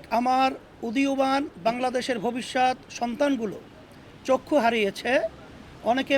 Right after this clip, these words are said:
পঙ্গুত্ব বরণ করেছে। এতগুলো ত্যাগের পরে আমরা এই দেশটাকে সুন্দর একটা দেশ হিসাবে আমরা পাব।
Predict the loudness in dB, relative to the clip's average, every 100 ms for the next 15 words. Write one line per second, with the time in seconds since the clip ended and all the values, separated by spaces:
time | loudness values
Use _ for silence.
0 | 0 -6 -4 -4 -2 0 0 0 -2 -4
1 | -4 -8 -14 -16 -20 -18 -18 -18 -18 -18
2 | -14 -14 -14 -16 -18 -18 -18 -18 -8 -2
3 | 0 0 2 4 8 8 8 4 4 4
4 | 2 2 2 6 6 6 0 -6 -16 -20
5 | -20 -18 -18 -20 -14 -4 -2 4 4 4
6 | 0 0 -2 0 2 2 2 0 -2 -4
7 | 4 4 4 2 -2 0 2 2 0 -4
8 | -2 2 4 4 2 0 0 2